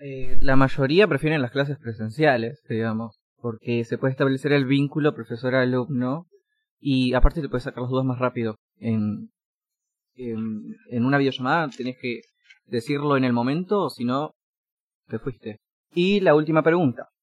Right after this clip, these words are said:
Según tu criterio, ¿cómo te calificarías por todo lo que has hecho en, en el año escolar? Bueno, a la mayoría le fue bien, eh, y creo que a todos ellos les fue bien porque se esforzaron todos.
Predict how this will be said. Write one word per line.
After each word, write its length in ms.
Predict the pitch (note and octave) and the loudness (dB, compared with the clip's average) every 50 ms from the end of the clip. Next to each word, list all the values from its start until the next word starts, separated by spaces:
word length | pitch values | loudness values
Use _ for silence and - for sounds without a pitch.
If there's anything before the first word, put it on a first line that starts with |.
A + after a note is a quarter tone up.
| _ _ _ | _ _ _
Según 340 | _ - D3 D3+ E3+ G3+ | _ 0 0 2 2 0
tu 140 | - A3 G3 | -2 -4 -8
criterio, 520 | - - D3 C#3+ - D3 D3 E3 F3+ F3 - | -6 -6 -6 -4 -2 0 0 0 0 -2 -2
¿cómo 260 | - G3 G3 A3 G#3+ | -4 -2 -2 0 -2
te 100 | G#3+ - | -2 -2
calificarías 640 | - D3 C#3+ C#3 - - - C#3+ C#3 D3 E3 F3+ F3 | -2 -4 -4 -4 -8 -6 -2 -2 0 0 -2 -4 -4
por 180 | - D3 D3 - | -6 -10 -8 -2
todo 180 | F#3+ G3+ G#3+ | 0 0 0
lo 80 | G#3 G3+ | 0 -2
que 80 | - | -6
has 120 | D3 - - | -8 -8 -10
hecho 160 | D#3 - F#3 | -10 -8 -6
en, 160 | E3+ D#3 - _ _ - | -8 -8 -8 _ _ -4
en 180 | C#3+ C#3 C3+ | 0 0 2
el 60 | C3+ | 2
año 120 | C3+ C3+ C3+ | 2 0 0
escolar? 280 | C3 - A2 G#2+ G#2+ - _ _ _ _ _ _ _ _ _ | -2 -6 -14 -18 -18 -18 _ _ _ _ _ _ _ _ _
Bueno, 320 | - D3 C#3 B2+ A#2 - _ _ _ _ _ _ _ _ _ _ _ _ _ _ _ _ | -8 -6 -6 -6 -6 -10 _ _ _ _ _ _ _ _ _ _ _ _ _ _ _ _
a 80 | - C#3+ | -4 -2
la 40 | |
mayoría 400 | D#3 D#3+ D#3 D#3 F3+ F#3 G#3+ A3+ | -2 0 -2 -2 0 0 2 2
le 80 | G#3 E3+ | 2 2
fue 160 | - - C3 | 0 0 0
bien, 360 | C3 B2+ A#2+ B2 C#3 F3 G3+ _ _ _ _ _ _ _ _ _ _ _ _ _ _ | 0 0 0 0 -2 -2 -4 _ _ _ _ _ _ _ _ _ _ _ _ _ _
eh, 340 | - D3 C3+ B2+ A#2+ A#2+ A2+ | -6 -4 -2 -2 -4 -4 -4
y 120 | C#3 C3 | -4 -2
creo 160 | D3 D#3+ F#3 | 0 2 4
que 60 | F3 F3+ | 4 4
a 60 | D#3+ | 6
todos 200 | E3+ E3 D#3+ D#3 | 6 6 4 4
ellos 180 | D3 C#3+ B2+ | 2 -2 -4
les 80 | A2+ A#2 | -6 -6
fue 140 | - B2+ A#2+ | -4 -2 -2
bien 160 | A#2+ A#2+ A#2+ | -2 -2 -4
porque 320 | - B2+ - - A#2+ A2+ | -6 -10 -10 -10 -12 -10
se 260 | - - B2+ A#2 A2 - - | -6 -6 -4 -4 -4 -6 -6
esforzaron 500 | B2 A#2+ - - B2 - C#3 C3 B2+ A#2 | -6 -6 -2 -4 -2 0 2 0 0 0
todos. 400 | - A2 G#2+ G#2+ - - - | 0 -2 -4 -4 -8 -12 -20